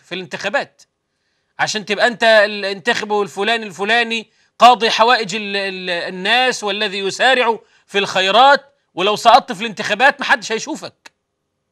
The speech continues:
و-، أو قبل هذا الأمر ما كانش برضو حد بيشوفك، كانوا بيقصدوك أصحاب الحوائج وأنت راجل صاحب مال وصاحب جاه وما كنتش بتعبر حد. فأخلص النية لله عز وجل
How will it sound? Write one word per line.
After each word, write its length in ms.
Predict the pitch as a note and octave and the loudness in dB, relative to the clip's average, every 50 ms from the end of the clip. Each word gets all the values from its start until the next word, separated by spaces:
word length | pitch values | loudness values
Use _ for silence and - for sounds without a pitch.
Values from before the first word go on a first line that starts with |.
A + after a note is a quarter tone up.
| _ _ _ _ _ _ _ _ _ _ _ _ _ _ | _ _ _ _ _ _ _ _ _ _ _ _ _ _
و-، 100 | - - | -16 -10
أو 220 | - B2 E3+ E3+ C#3+ | -4 -4 -4 -4 -4
قبل 340 | - - A#3+ B3 B3+ B3 | -6 -6 -6 -4 -4 -2
هذا 320 | A#3 G#3+ A#3 C4+ C4 G3+ A#3 | 0 2 2 2 2 0 -2
الأمر 340 | G#3 F3 A3 A#3+ B3 A#3 A3 | -2 0 -2 -2 -2 -6 -6
ما 80 | A3+ | -6
كانش 300 | A3 - B3 B3 - - | -4 -4 -6 -6 -6 -4
برضو 280 | A#3 C4+ D#4 D#4 C4 C4 | 2 2 2 2 2 0
حد 240 | - - C#4 G#3 C#4 | -2 -2 -4 -4 -6
بيشوفك، 640 | B3+ A3+ - D#4 D4+ G3 D#3+ A2+ _ _ _ _ _ _ _ _ _ _ _ _ _ - | -10 -6 -4 -6 -6 -6 -8 -18 _ _ _ _ _ _ _ _ _ _ _ _ _ -4
كانوا 200 | - G3+ G#3 G#3+ | -2 -2 -2 -2
بيقصدوك 600 | F#3+ G#3 A3 G#3+ - - G#3+ G3+ C#4+ D4 - - | -2 -2 -4 -4 -4 -6 -6 -2 0 -2 -2 -2
أصحاب 380 | D3+ - - - - B3+ A#3+ A3+ | -8 -8 -4 2 2 2 2 2
الحوائج 560 | G#3 - - G3+ G#3 A3+ B3 G#3+ A3 F3 F#3 | -4 -2 0 0 2 2 0 0 -2 -6 -6
وأنت 240 | G3+ G3 F#3 - G3 | -8 -8 -6 -4 -2
راجل 280 | G3+ A#3 A3+ G3+ G3 | -2 -2 -2 -4 -8
صاحب 340 | - - - - G3 E3 D3+ | -2 -2 -2 -2 -2 -10 -6
مال 220 | F3+ G3+ G#3+ A3+ | -2 0 0 0
وصاحب 440 | A3 G3+ - - F3+ - G#3+ D#3 D3+ | -2 -6 -6 -6 -6 -6 -6 -12 -6
جاه 280 | D#3+ G3 G#3 A3+ - _ _ _ _ _ _ _ _ _ _ | 2 4 4 4 4 _ _ _ _ _ _ _ _ _ _
وما 120 | C#3 D3+ D3 | -14 -14 -10
كنتش 280 | - G#3 F#3 - F3 | -8 -8 -10 -10 -12
بتعبر 440 | D3+ F3 - F3 F#3+ A#3 G3 F3+ E3+ | -14 -10 -2 0 0 0 -2 -4 -10
حد. 280 | - - A3 G#3 A#2+ _ _ _ - _ _ _ _ _ _ _ _ _ _ _ _ _ _ | -6 -6 -6 -6 -8 _ _ _ -20 _ _ _ _ _ _ _ _ _ _ _ _ _ _
فأخلص 680 | - - F3 - A#3+ - - - A3 G#3+ G3 - - F#3 | -8 -4 2 4 4 4 4 0 -4 -4 -4 -4 -4 -6
النية 560 | F3 E3 E3 F#3 A#3+ C4+ B3+ B3+ A#3+ A3 - G3+ | -6 -6 -4 -4 -4 -2 -2 -2 -2 -2 -2 -4
لله 520 | F#3+ F3+ E3+ E3+ F3+ - G#3 F#3+ F3+ E3 | -4 -4 -4 0 4 4 4 4 4 0
عز 260 | C#3+ D#3 D3+ C3 D3 | 0 0 -2 -4 -8
وجل 480 | D#3 D3 C#3 C3 G#3 A#3+ C4 C#4 D4 | -8 -8 -4 -2 -2 -2 -2 -6 -10